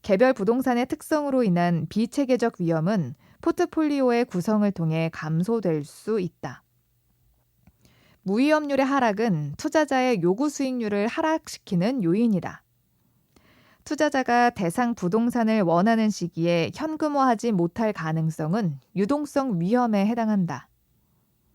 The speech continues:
평균 분산 지배 원리로 투자 선택을 할 수 없을 때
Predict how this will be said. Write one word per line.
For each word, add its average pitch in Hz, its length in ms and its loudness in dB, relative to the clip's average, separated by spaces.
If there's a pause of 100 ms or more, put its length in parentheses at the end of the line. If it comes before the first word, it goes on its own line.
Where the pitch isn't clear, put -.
(560)
평균 311 540 -2
분산 247 540 0
지배 214 260 0
원리로 175 680 2
투자 208 260 0
선택을 240 560 0
할 240 140 0
수 220 240 -8
없을 - 460 -4
때 - 360 -2